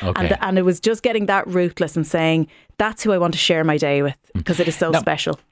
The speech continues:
Speaker 1: um, time was when, uh, the, the parents of the bride would
Speaker 2: Mm-hmm.
Speaker 1: tend to pony up for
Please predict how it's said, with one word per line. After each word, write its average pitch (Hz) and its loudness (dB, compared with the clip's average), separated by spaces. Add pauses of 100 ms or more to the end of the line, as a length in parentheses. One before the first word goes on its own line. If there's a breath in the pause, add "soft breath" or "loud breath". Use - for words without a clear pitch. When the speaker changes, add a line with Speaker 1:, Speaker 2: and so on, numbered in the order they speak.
(100)
Speaker 1:
um, 156 -2
time 190 2
was 95 0
when, 101 2
uh, 87 -2
the, 92 2
the 87 -2 (100)
parents 117 0 (200)
of 98 -2
the - -2 (220)
bride 92 0
would 95 0
Speaker 2:
Mm-hmm. 160 0
Speaker 1:
tend 90 0
to 85 -2 (220)
pony 101 2
up 80 -4
for - -2